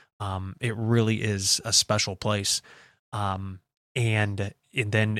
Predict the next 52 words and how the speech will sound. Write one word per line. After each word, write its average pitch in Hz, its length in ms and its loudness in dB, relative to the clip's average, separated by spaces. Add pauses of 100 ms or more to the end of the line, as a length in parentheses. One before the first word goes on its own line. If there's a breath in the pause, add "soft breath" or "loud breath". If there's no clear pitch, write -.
(120)
it, - 180 -6
it, 113 120 0
it, 113 140 -2
you 113 140 0
can 113 140 -2
do 110 120 4
all 113 140 -2
that 113 140 0
stuff - 220 0
there, 104 340 0
um, 98 440 -8
and, 117 120 -6
and 113 120 0
then 110 80 2
also 104 280 4
make 104 200 0
a - 40 -2
donation 98 600 0
i-, 95 40 -10
if 104 300 -8
you 104 80 -4
wanna 101 180 -4
make 98 180 -4
a 101 40 -2
donation 98 440 -2
to 98 60 -10
the - 100 -14
cause 98 320 -6
in 95 100 -6
general, 98 500 -4
um, 95 380 -8
you 117 60 -12
know, 101 80 -8
because 98 320 -4
there, 107 140 -6
there 104 180 -4
is 101 120 0
a 104 40 -2
lot 101 160 -2
of 123 60 -8
people 101 400 -6
out 98 180 -2
there 98 180 -2
that 95 100 -4
have, 95 260 -6
that, - 200 -8
that 110 100 -4
have 101 100 -6
spent 101 240 -2
a 95 40 -8
lot 98 180 -4
of 101 100 -6